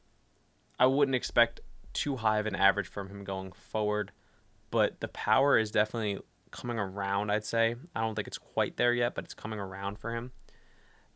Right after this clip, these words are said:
And there's a lot to like from Xavier Isaac, and that's why he is my first baseman prospect crush. For my second baseman prospect crush, we have Adel Amador,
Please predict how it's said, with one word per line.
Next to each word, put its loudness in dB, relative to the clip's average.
And 2
there's 0
a 6
lot 6
to -10
like 0
from -6
Xavier 0
Isaac, 4
and -2
that's 0
why 4
he -6
is -6
my 0
first -4
baseman -4
prospect 0
crush. -4
For 0
my 6
second -2
baseman -2
prospect 2
crush, 0
we -8
have 4
Adel 2
Amador, 2